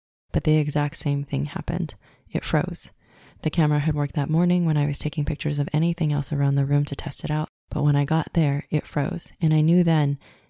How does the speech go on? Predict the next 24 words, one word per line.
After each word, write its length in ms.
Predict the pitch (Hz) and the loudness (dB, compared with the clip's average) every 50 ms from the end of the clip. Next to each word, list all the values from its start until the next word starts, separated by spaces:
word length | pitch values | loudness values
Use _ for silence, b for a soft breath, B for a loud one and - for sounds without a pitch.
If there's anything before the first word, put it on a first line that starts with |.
| b b | b b
that 160 | - 180 165 - | 0 0 2 4
there 140 | 180 175 | 2 2
was 180 | 180 196 202 - | 2 2 2 2
a 80 | 214 202 | 0 2
reason 460 | 185 156 147 - 156 151 147 147 - - | 2 0 2 2 2 4 4 2 2 2
more 220 | 160 156 156 160 | 4 4 4 4
sacred 380 | - - 175 - - 175 175 - | 2 0 -2 0 0 0 2 2
than 140 | 160 143 - | 0 0 2
I 80 | 151 156 | 0 -2
could 160 | - - - | 0 0 0
understand 760 | 156 156 156 151 - - - 147 143 139 135 139 147 - - - | 2 2 2 2 0 -2 0 0 0 2 0 0 -2 -6 -6 -2
of 160 | - 165 151 151 | 0 0 0 2
why 300 | 151 156 147 147 143 143 | 0 0 2 0 0 2
I 80 | 151 156 | 0 2
wasn't 320 | 151 151 147 143 147 139 | 2 2 2 2 2 2
able 220 | 139 139 - 139 | 2 2 0 -2
to 100 | - - | -4 -4
take 220 | - - - - - | -6 -6 -6 -6 -6
that 140 | 139 113 - | -6 -4 -4
picture. 480 | - 156 - - - 143 151 151 - - _ _ _ _ _ _ _ _ _ _ _ _ _ _ _ _ _ _ _ _ _ _ _ _ _ _ _ _ _ _ _ _ _ _ | -4 -4 -4 -8 -8 -6 -8 -8 -10 -14 _ _ _ _ _ _ _ _ _ _ _ _ _ _ _ _ _ _ _ _ _ _ _ _ _ _ _ _ _ _ _ _ _ _
I 100 | - 208 | 6 6
relayed 420 | 196 185 190 196 202 208 208 208 - | 6 6 6 4 4 4 2 0 0
this 140 | 208 208 - | 0 -2 -2
story 640 | - - 170 147 147 143 143 147 151 151 156 - | -2 -4 -2 0 0 0 0 -2 -4 -6 -6 -8